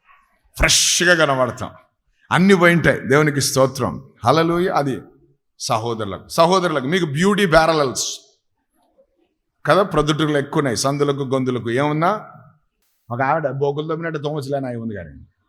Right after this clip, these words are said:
కదా. దేవునికి స్తోత్రం. So పోయేటప్పుడు ఎట్లుంటారు? ఉదాహరణకు పెళ్లి కూతురు కదా, పోయేటప్పుడు మామూలుగా ఉంటది. లోపల పోయినాక ఇంకా ఆమెను ఆ చేసి, ఇది చేసి బయటికి తెచ్చారు, ఎట్లుంటది ఆమె?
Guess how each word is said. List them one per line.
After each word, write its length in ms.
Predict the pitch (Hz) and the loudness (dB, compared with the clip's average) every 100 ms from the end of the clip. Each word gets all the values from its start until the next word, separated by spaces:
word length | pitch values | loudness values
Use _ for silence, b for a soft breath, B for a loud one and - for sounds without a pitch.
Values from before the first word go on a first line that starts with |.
| _ _ _ _ _ _ _ _ _ _ _ _ 120 | _ _ _ _ _ _ _ _ _ _ _ _ -8
కదా. 120 | 127 120 _ b b _ _ _ _ 110 | -8 -10 _ b b _ _ _ _ -6
దేవునికి 220 | 120 - | -4 -6
స్తోత్రం. 400 | - 78 - - _ _ _ _ _ - | -10 -14 -14 -20 _ _ _ _ _ -2
So 60 | 208 | 2
పోయేటప్పుడు 540 | - 202 208 214 214 | 6 8 8 6 4
ఎట్లుంటారు? 760 | 190 202 208 202 208 208 - - - - | 4 2 4 4 4 0 -8 -14 -14 -4
ఉదాహరణకు 440 | 131 165 175 165 147 | 2 6 6 4 -2
పెళ్లి 280 | 123 160 160 | 0 2 2
కూతురు 460 | 151 117 107 90 - - _ _ _ _ _ - | 0 -2 -4 -6 -14 -20 _ _ _ _ _ 4
కదా, 120 | 185 | 4
పోయేటప్పుడు 420 | 185 190 196 202 | 6 4 4 4
మామూలుగా 440 | 180 165 180 185 165 | 4 4 6 4 4
ఉంటది. 340 | 143 131 110 85 - - _ _ - - | 2 0 -2 -8 -14 -20 _ _ -20 2
లోపల 360 | 139 214 208 220 | 8 8 8 6
పోయినాక 420 | 196 202 208 202 | 6 4 4 2
ఇంకా 180 | 202 196 | 2 2
ఆమెను 160 | 185 | 2
ఆ 160 | 170 190 | 4 4
చేసి, 300 | 196 190 175 | 4 4 0
ఇది 200 | 196 180 | 0 2
చేసి 200 | 190 180 | 2 2
బయటికి 340 | 151 175 196 | 4 4 4
తెచ్చారు, 340 | 180 185 - 190 | 0 2 4 4
ఎట్లుంటది 460 | 175 170 214 214 | 2 0 2 4
ఆమె? 260 | 180 131 92 | 4 4 0